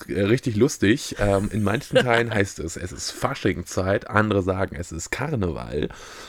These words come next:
Speaker 1: Und,
Speaker 2: Mhm.
Speaker 1: ähm, gibt ja auch noch die Fasenacht und wie sie nicht alle heißen. Also jede Region hat ja unterschiedliche Bezeichnungen, aber wir
Speaker 2: Mhm.
Speaker 1: alle kennen's, ta-, glaub ich, äh, tatsächlich an, wir verkleiden uns, äh,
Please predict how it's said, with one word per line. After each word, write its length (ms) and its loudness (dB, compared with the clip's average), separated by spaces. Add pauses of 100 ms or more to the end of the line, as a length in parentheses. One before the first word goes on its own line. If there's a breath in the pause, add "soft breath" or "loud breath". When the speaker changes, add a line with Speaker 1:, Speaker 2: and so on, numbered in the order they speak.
(140 loud breath)
Speaker 1:
Und, 440 2
Speaker 2:
Mhm. 80 -4
Speaker 1:
ähm, 600 -2 (800 loud breath)
gibt 160 -4
ja 80 -2
auch 180 -6
noch 160 -4
die 140 -10
Fasenacht 640 -4
und 240 -4
wie 120 0
sie 80 2
nicht 200 -4
alle 260 -8
heißen. 440 -4
Also 260 2
jede 240 2
Region 420 0
hat 160 -4
ja 80 2
unterschiedliche 640 0
Bezeichnungen, 680 2 (560 loud breath)
aber 400 4
wir 100 4
Speaker 2:
Mhm. 60 -2
Speaker 1:
alle 180 6
kennen's, 460 -4
ta-, 100 -8
glaub 300 2
ich, 280 0
äh, 120 -2
tatsächlich 500 -4
an, 240 2
wir 80 0
verkleiden 460 0
uns, 340 -2
äh, 140 0